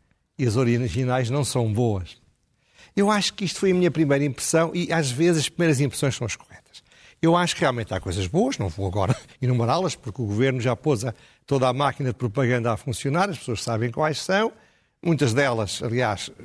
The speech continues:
já, já, já, já eram propostas por muita gente, aliás, eram propostas muitas delas pelo P S D, já lá iremos, e há coisas que são originais, mas as boas, muitas delas, não vão acontecer a tempo para o objetivo que se pretende,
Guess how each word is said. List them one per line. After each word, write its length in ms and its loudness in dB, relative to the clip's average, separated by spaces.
já, 340 0
já, 220 -2
já, 180 -2
já 240 -4
eram 140 -4
propostas 580 -6
por 100 -8
muita 220 -4
gente, 440 2
aliás, 240 0
eram 160 4
propostas 500 0
muitas 240 2
delas 220 2
pelo 160 -4
P 140 0
S 180 -2
D, 100 0
já 100 0
lá 240 2
iremos, 440 2
e 100 4
há 120 4
coisas 480 2
que 160 -6
são 260 4
originais, 640 2
mas 220 0
as 140 2
boas, 520 2
muitas 320 2
delas, 340 2
não 200 2
vão 200 4
acontecer 680 0
a 80 0
tempo 420 -2
para 160 -4
o 80 4
objetivo 480 0
que 60 -8
se 80 -8
pretende, 440 0